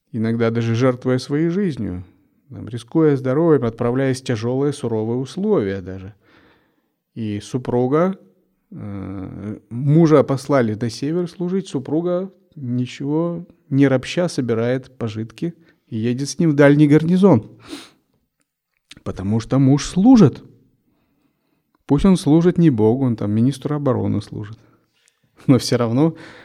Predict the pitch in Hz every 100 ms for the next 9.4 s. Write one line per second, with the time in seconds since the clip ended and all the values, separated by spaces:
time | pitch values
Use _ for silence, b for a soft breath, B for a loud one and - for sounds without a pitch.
0 | B 113 107 - 156 170 - 143 147 151
1 | 170 165 147 117 117 - 143 143 156 143
2 | 180 - 185 180 147 135 127 131 120 113
3 | 107 120 131 170 185 165 151 143 127 127
4 | 113 123 151 - 139 131 113 107 - 120
5 | 117 151 160 b b b b b b _
6 | 113 113 127 143 180 - 123 139 151 123
7 | - - 110 _ - 107 - 127 - 185
8 | 196 160 151 135 139 143 135 120 - 120
9 | 123 165 175